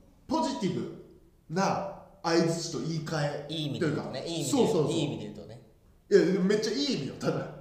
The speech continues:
Speaker 1: 「本当綺麗です。お肌綺麗です」とか、「あ、新郎の方も優しそうで」みたいな。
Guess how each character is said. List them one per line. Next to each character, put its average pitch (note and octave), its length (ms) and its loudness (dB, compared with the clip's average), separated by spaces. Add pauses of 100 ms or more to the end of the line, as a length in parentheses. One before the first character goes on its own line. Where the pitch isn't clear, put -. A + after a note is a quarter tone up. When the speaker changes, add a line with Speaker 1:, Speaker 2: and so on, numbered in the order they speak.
(540)
Speaker 1:
「本 B3 220 2
当 A4+ 160 6
綺 A4 60 0
麗 A4 260 6
で G4 60 2
す。 - 80 -4
お - 60 -4
肌 D#4+ 220 -6
綺 D4+ 140 -6
麗 C4+ 120 -6
で A#3+ 100 -8
す」 - 200 -12
と - 120 -16
か、 - 160 -10 (240)
「あ、 D#3 220 -8
新 C#3+ 180 -8
郎 E3 80 -4
の E3+ 100 -4
方 E3+ 180 -4
も E3+ 120 0
優 D#3 60 0
し G#3 220 -2
そ F4 260 -4
う - 20 -2
で」 F4 60 0 (160)
み - 80 -4
た B2 80 -2
い - 100 -4
な。 - 240 -14